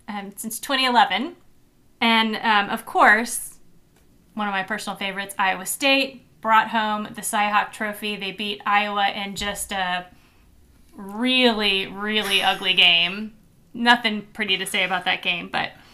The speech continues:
Iowa State brought home the Cy-Hawk Trophy for the first time since twenty fourteen, Matt Campbell's first win. So, um, hopefully things are looking up for that series in the future.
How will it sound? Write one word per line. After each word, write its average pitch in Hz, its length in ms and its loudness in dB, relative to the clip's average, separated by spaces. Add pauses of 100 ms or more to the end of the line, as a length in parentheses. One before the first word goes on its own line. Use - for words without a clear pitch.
(420)
Iowa 262 240 8
State 254 340 4
brought 247 200 6
home 220 220 0
the 226 40 -2
Cy-Hawk 240 460 4
Trophy 214 360 -4
for 214 100 -12
the 220 80 -8
first 202 300 -6
time 190 220 0
since 190 240 -10
twenty 196 280 -8
fourteen, 285 800 -4 (360)
Matt 208 280 2
Campbell's 202 400 -8
first 196 360 -8
win. 196 480 -8 (420)
So, 190 580 -4 (600)
um, 190 260 -2
hopefully 233 460 -2
things 208 280 -8
are 196 80 -8
looking 196 300 -8
up 190 120 -6
for 190 120 -10
that 185 340 0 (560)
series 196 600 0
in 185 80 -12
the 170 60 -12
future. 170 520 -10